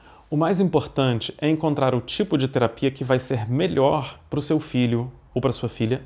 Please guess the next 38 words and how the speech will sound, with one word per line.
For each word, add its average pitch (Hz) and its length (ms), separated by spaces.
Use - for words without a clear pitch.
e 170 80
pra 156 160
você. 139 400
Alguns 147 260
tratamentos 139 540
são 131 140
mais 123 260
embasados 110 500
em 104 80
pesquisas 135 760
ou 123 120
em 123 80
teorias 110 380
mais 98 200
fortes - 680
e 139 80
outros 143 320
nem 147 160
tanto. 120 380
Uns 160 200
tratamentos 139 480
vão 135 160
receber 120 420
mais 117 240
críticas 139 540
do 110 100
que - 160
outros. 110 640
Mas, 131 460
se - 180
a 147 40
escolha 175 400
que 185 120
você 147 240
fizer 110 360
não 135 300
der - 260
certo, - 520